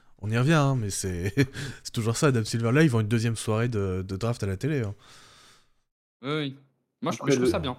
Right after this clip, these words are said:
Speaker 2: Pour les fans,
Speaker 3: le,
Speaker 2: c'est cool, moi, je trouve.
Speaker 3: l'un des, hum, avantages, alors, normalement, un, comment dire, un, un front office, ça a bossé avant, mais ça laisse plus de temps aussi, euh, pour se retourner s'il y a
Speaker 1: Ouais.
Speaker 3: des grands, euh,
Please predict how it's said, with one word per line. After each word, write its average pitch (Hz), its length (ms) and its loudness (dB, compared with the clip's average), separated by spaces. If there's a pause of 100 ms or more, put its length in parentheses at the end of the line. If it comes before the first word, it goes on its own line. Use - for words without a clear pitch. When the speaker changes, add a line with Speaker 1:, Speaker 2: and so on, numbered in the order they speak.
(100)
Speaker 2:
Pour 135 80 -4
les 123 100 -2
fans, 127 240 -8
Speaker 3:
le, 120 60 -2
Speaker 2:
c'est 110 160 -6
cool, 117 160 -12
moi, 104 100 -12
je - 80 -20
trouve. - 140 -20 (120)
Speaker 3:
l'un 131 380 0
des, 120 320 4
hum, 110 520 -8
avantages, 113 480 -6
alors, 110 300 -8 (120)
normalement, 117 760 0 (580)
un, - 680 -8
comment 107 240 -10
dire, 113 280 -2
un, 107 360 -10 (540)
un 107 80 -2
front 127 260 -2
office, 139 260 2
ça 113 200 0
a 110 40 0
bossé 113 300 2
avant, 127 400 2 (160)
mais 113 120 0
ça 104 200 0
laisse 139 180 4
plus 131 380 -2
de 123 100 4
temps 139 220 0
aussi, 139 480 0
euh, 110 260 0 (380)
pour 123 160 -6
se - 60 -16
retourner 123 440 0
s'il 120 180 -8
y 117 40 4
a - 20 2
Speaker 1:
Ouais. 113 60 -2
Speaker 3:
des 113 100 2
grands, 120 500 -2
euh, 110 360 -4